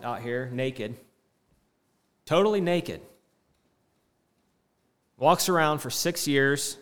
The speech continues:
preaching and warning the people.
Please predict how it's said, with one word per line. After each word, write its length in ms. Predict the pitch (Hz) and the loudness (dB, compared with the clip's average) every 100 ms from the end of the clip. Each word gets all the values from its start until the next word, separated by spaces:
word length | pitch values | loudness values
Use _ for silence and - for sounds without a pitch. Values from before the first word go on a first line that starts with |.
| _ _ _ _ _ _ | _ _ _ _ _ _
preaching 460 | 165 147 - 107 107 - _ _ _ _ _ _ _ _ _ _ _ _ _ _ _ _ _ _ _ _ _ _ _ _ _ _ _ _ _ _ _ _ _ _ _ _ _ _ - | 0 2 0 -4 -8 -16 _ _ _ _ _ _ _ _ _ _ _ _ _ _ _ _ _ _ _ _ _ _ _ _ _ _ _ _ _ _ _ _ _ _ _ _ _ _ -8
and 160 | 120 127 | -2 4
warning 240 | 170 170 | 6 6
the 80 | 143 | 2
people. 440 | - 160 117 123 | 2 0 0 -4